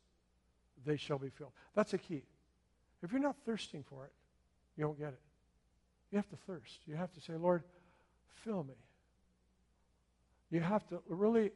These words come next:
come to a place where, Okay, Lord, I just lay my right my right to think down the altar so I can become a man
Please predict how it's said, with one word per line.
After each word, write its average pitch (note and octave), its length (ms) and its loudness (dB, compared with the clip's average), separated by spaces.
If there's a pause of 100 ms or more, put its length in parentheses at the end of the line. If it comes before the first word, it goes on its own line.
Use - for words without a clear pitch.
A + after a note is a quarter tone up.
(120)
come G3 180 2
to E3+ 80 -2
a D#3+ 40 -2
place F3 320 2
where, D#3 100 -2
Okay, D#3+ 200 0
Lord, D#3+ 240 4 (120)
I D3+ 140 2
just E3 340 -10 (300)
lay G#3+ 340 10
my G3 360 6 (160)
right F#3 680 4 (480)
my F3 320 6 (260)
right G#3+ 680 6 (580)
to - 120 0 (360)
think - 540 4 (1600)
down G3 300 8
the G#3 140 8
altar F#3+ 340 2
so - 300 -6
I D#3+ 120 -2
can D#3 180 -6
become D3 400 -6
a C#3 60 -8
man G3 680 2